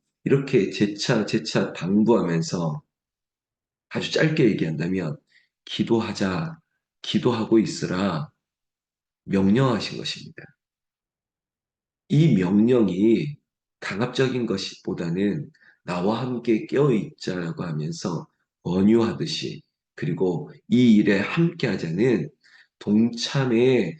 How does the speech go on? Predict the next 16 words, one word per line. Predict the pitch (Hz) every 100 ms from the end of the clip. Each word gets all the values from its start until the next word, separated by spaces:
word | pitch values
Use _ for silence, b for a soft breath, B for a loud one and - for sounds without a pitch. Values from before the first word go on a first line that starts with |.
| _ -
명령이었습니다. | 101 95 101 113 104 80 73 - - - - - _ _ _ _ _ _ _ -
"나와 | 90 98 98
함께 | 90 80 107 117 120 - _ _
깨어 | - 123 110 87 85 85
있어 | - - 87 104 123 - - _
기도하자"라는 | - - 107 117 90 - - 120 104 95 76
것입니다. | - - - _ _ _ _ _ _ _ _ _ _ _ _ _ _ -
여러분, | 117 127
이 | 120
자리에 | 135 120
있는 | 113 110 101
우리에게도 | 113 104 87 - 87 80 - _ _ _ _ _
또 | 78 90 78 71 - - _ _ -
담임 | 98 101
목-, | 85 -
목사가 | 92 90 - 101 87 95 90 73